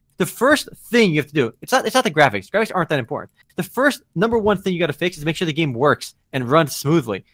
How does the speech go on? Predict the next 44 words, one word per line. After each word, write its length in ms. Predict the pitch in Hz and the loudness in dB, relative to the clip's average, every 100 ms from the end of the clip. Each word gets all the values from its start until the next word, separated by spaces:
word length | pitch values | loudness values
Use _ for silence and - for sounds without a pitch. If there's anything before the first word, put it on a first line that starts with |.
| _ - | _ -8
If 80 | |
you 80 | 156 | 0
don't 80 | 247 | 2
have 100 | 240 | 2
a 40 | |
smooth 280 | - 185 226 | 0 0 2
running 220 | 190 180 | 2 0
game 160 | 156 175 | 0 -2
with 120 | 151 | -2
a 60 | 117 _ _ _ | -6 _ _ _
consistent 340 | 165 185 - | -6 -6 -6
F 140 | 165 - | -6 -4
P 120 | 135 | -2
S, 240 | 143 - - _ _ | -2 -4 -12 _ _
I 60 | 247 | 0
don't 100 | 254 | 4
care 120 | 226 | 6
how 120 | 220 | 6
fun 300 | - - 190 | 6 4 4
the 80 | 135 | 4
game 240 | 143 113 | 0 0
is. 180 | 87 - _ - - | -4 -12 _ -20 -2
Nobody's 280 | 220 277 | 2 2
gonna 80 | 196 | 2
play 220 | 196 208 | 4 4
it. 100 | 95 _ _ _ _ _ _ | 2 _ _ _ _ _ _
Imagine 200 | 208 269 | 6 6
playing, 180 | 269 262 | 8 6
like, 140 | 185 | 4
Dota 220 | 190 185 151 | 4 2 2
two 180 | 190 | 2
or 80 | 151 | 2
League 260 | 123 143 113 | 2 0 0
if 80 | 117 | -2
it 40 | |
was 100 | 120 | 0
running 240 | 131 139 123 | 2 2 0
at, 60 | |
like, 220 | 117 107 _ _ | -2 -4 _ _
slideshow 520 | - 143 143 143 127 | 0 4 4 4 -2
tier 300 | - 127 107 - | 0 -4 -2 -4
F 140 | 110 | -6
P 120 | 117 | -4
S. 240 | 95 - | -4 -4